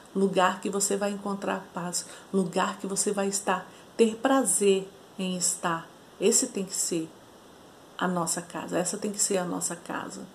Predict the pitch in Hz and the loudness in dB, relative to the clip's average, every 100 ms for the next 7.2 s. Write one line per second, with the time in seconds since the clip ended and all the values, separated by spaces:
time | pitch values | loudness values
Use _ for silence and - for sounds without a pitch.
0 | - - - - - 170 175 196 214 220 | -20 -20 -20 -16 -6 -4 0 2 2 0
1 | 208 - - - - - - 214 214 220 | -4 -14 -16 -16 -16 -16 -2 2 4 4
2 | - 220 208 208 - 220 214 208 202 190 | 4 2 2 4 4 4 4 4 4 2
3 | 185 175 - - - - - 226 226 233 | 0 -6 -16 -20 -20 -16 4 4 6 2
4 | 208 208 202 208 196 196 190 202 196 - | 2 4 4 4 4 4 4 4 2 0
5 | 202 180 - - - - - 208 214 214 | -2 -8 -18 -20 -20 -20 -6 0 4 6
6 | - - 262 277 254 233 196 208 220 208 | 6 6 6 4 4 0 0 0 0 0
7 | 202 196 | 0 -2